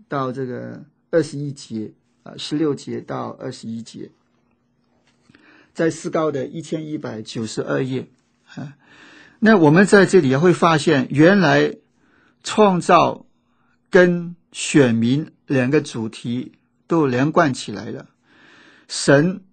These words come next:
一方面是造物主，另外一方面也是救主啊。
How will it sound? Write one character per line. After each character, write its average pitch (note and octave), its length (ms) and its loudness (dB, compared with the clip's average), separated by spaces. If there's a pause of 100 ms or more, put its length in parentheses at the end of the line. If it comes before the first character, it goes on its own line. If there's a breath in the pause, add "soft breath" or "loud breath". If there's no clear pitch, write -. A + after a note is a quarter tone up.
(140)
一 G3+ 140 -2
方 F3+ 240 4
面 D#3 300 0
是 D3 340 0
造 F3 320 2
物 D#3 200 -2
主， G2+ 400 -12 (420)
另 E3 220 2
外 D#3 160 2
一 D3 60 0
方 C#3+ 260 -2
面 C3 400 -6
也 A#2+ 160 -4
是 - 180 -8
救 C#3+ 260 -2
主 - 300 -16 (580)
啊。 A2+ 300 -10